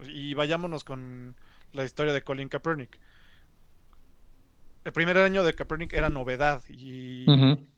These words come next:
Speaker 1: y es lo, más o menos lo, lo de Fields. No los pueden ajustar en, en el transcurso del año. A
Speaker 2: Ujú.
Speaker 1: Herbert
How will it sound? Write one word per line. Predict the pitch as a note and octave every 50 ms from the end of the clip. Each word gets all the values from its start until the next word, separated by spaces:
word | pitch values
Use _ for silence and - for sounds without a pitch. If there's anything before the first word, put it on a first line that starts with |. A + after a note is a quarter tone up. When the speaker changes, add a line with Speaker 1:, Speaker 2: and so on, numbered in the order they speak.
| _ _ _ _ _
Speaker 1:
y | - D3 D#3
es | D#3+ D#3+
lo, | F#3 F#3
más | F#3+ D#3 D3+ D#3 D#3
o | F#3
menos | E3 D#3 D#3+ D3+ D3
lo, | C#3 -
lo | D#3 C3 B2+ B2+
de | B2+ B2
Fields. | - D3+ D3+ C3 - - _ _ _ _ _ _
No | C3+ C3+ C#3 C#3 D3 D#3
los | D#3 F3 D#3+ - D3+ -
pueden | - D3+ D3 D3+ D3
ajustar | C#3 - C3+ A#2+ - - C3+ C3+
en, | C#3+ - - _
en | C3+ B2
el | B2 A#2
transcurso | - B2+ B2 - - C3 B2 - C3+
del | C3 C3+ C#3
año. | C#3+ C#3+ C3+ A#2+ - _ _ _ _ _ _ _ _ _ _ _ -
A | B2+
Speaker 2:
Ujú. | A#2 A2 B2+ D3+ D#3
Speaker 1:
Herbert | C#3+ D3 E3 F#3+ F#3